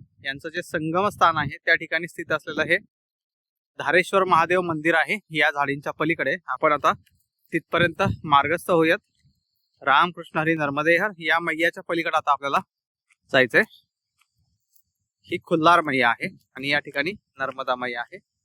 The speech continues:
आणि या दोघांचा संगम आहे हा. रामकृष्ण हरी नर्मदे हर.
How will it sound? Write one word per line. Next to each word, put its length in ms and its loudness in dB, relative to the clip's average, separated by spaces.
आणि 140 -8
या 80 -2
दोघांचा 360 -6
संगम 420 -6
आहे 180 -18
हा. 140 -20
रामकृष्ण 600 2
हरी 160 -8
नर्मदे 680 -4
हर. 160 -8